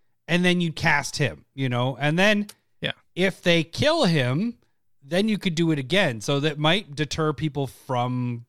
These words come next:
Speaker 1: killing him because they don't want you to go tutor for some more stuff.
Speaker 2: That seems, I don't, I don't know about that. But then we could,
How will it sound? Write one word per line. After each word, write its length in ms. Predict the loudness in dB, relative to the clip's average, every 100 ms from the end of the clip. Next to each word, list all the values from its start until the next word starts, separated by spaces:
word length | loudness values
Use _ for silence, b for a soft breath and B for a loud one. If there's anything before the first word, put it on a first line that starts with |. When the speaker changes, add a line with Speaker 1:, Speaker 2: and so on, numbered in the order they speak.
| _ -10
Speaker 1:
killing 320 | -6 -4 -2
him 160 | -2
because 200 | -4 -6
they 100 | -4
don't 100 | -4
want 200 | -4 -6
you 40 | -6
to 80 | -6
go 60 |
tutor 260 | -6 -6 -6
for 140 | -8
some 140 | -8 -10
more 160 | -8
stuff. 420 | -6 -6 -6 -10 _
Speaker 2:
That 160 | -12 -10
seems, 480 | -6 -6 -6 -12 -16 _ _ _
I 80 | -8
don't, 180 | -8 -8 -6
I 40 |
don't 140 | -4
know 80 | -4
about 240 | -6 -6 -6
that. 180 | -8 -8 b b
But 160 | -4 4
then 180 | 4 6
we 140 | 2
could, 160 | -2